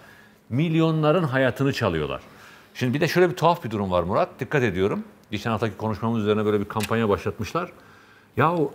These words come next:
emekli aç diyoruz ama bayraklarımız var." diyorlar. "Yahu asgari ücret yetmiyor, insanlar perişan." diyoruz.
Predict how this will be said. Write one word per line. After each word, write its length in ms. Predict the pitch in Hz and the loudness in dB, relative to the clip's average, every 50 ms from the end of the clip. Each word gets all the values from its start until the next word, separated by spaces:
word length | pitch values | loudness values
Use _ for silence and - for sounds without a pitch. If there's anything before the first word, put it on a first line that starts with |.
| - - | -4 0
emekli 440 | - 143 156 180 175 180 - 196 208 | 0 0 2 0 -2 0 2 2 4
aç 360 | - - 185 196 - - - | 4 4 2 2 2 -2 0
diyoruz 440 | 131 127 120 135 185 - - - - - - _ _ _ _ _ _ _ _ _ | 2 2 2 2 0 -2 -6 -12 -20 -20 -20 _ _ _ _ _ _ _ _ _
ama 240 | - 110 107 131 127 | -6 -4 -2 0 2
bayraklarımız 720 | 120 117 127 131 143 139 - - 147 147 185 214 190 143 | 4 4 4 4 2 2 4 4 4 4 6 4 4 6
var." 220 | 113 98 90 80 73 | 6 4 4 4 0
diyorlar. 340 | 80 73 69 67 65 - - - _ _ _ _ _ _ _ _ - - | -4 -6 -4 -6 -6 -10 -12 -20 _ _ _ _ _ _ _ _ -2 2
"Yahu 240 | 117 170 202 190 | 4 6 6 6
asgari 380 | 147 147 151 - - - 196 202 | 4 2 0 2 4 4 6 6
ücret 240 | 202 190 208 202 - | 8 6 6 6 6
yetmiyor, 420 | 170 185 185 180 190 180 151 135 | 4 4 4 4 4 6 6 6
insanlar 560 | 147 151 147 147 165 175 175 185 196 196 196 | 6 4 2 4 4 2 4 4 4 4 4
perişan." 460 | - 160 160 175 - 170 196 202 196 175 | 4 4 6 6 6 6 6 6 6 6
diyoruz. 360 | 151 143 143 190 185 - | 6 6 6 4 2 -2